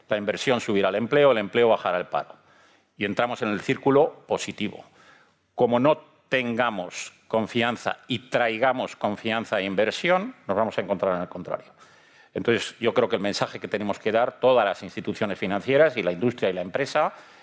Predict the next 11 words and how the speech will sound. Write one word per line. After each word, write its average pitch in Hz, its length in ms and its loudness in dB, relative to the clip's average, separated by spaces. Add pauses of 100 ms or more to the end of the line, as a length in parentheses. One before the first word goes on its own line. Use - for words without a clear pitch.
(120)
es 113 300 -2
vamos 131 280 0
a 101 60 -4
tirar 98 280 -2
para 110 160 2
adelante, 120 260 0
vamos 127 360 0
a 110 60 -4
intentar 101 540 -2
atraer 110 440 0
inversión, 107 520 -2